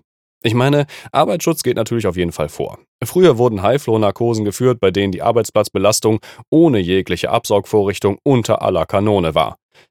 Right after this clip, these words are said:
Wie man da noch vernünftig arbeiten konnte, erscheint aus heutiger Sicht rätselhaft. Ich sage nur, inhalative Einleitung in der H N O, in den kleinen Abstellkammern, die auch heutzutage noch als O P verwendet werden. Da muss man vor Gasbelastung die Hand vor Augen nicht mehr hat sehen können.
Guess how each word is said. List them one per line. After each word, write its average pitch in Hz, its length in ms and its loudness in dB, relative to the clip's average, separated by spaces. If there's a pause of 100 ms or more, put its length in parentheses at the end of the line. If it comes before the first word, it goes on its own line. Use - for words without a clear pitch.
Wie 107 80 -6
man 95 180 0
da 110 140 0
noch 123 120 -2
vernünftig 95 540 -4
arbeiten 123 320 2
konnte, 113 340 -2
erscheint 104 460 -4
aus - 220 -8
heutiger 90 440 -2
Sicht 80 300 -8
rätselhaft. 80 720 -6 (460)
Ich 107 140 -2
sage 123 260 2
nur, 113 260 2 (160)
inhalative 131 800 0
Einleitung 113 580 0
in 98 100 -6
der 85 140 0
H 80 160 -2
N 85 140 -6
O, 123 240 0
in 113 120 -2
den 107 140 -4
kleinen 87 260 -4
Abstellkammern, 110 680 0
die 82 140 -4
auch 80 120 -6
heutzutage 92 540 0
noch 85 160 -4
als 92 160 -4
O 92 80 -8
P 90 220 -6
verwendet 87 420 0
werden. 90 240 0 (480)
Da 82 100 -4
muss 87 200 -6
man 87 140 -2
vor 82 180 -4
Gasbelastung 87 720 0
die 80 120 -8
Hand 98 200 -2
vor - 180 -6
Augen 92 300 0
nicht 73 160 -10
mehr 73 120 -8
hat 69 140 -12
sehen 71 260 -8
können. - 220 -16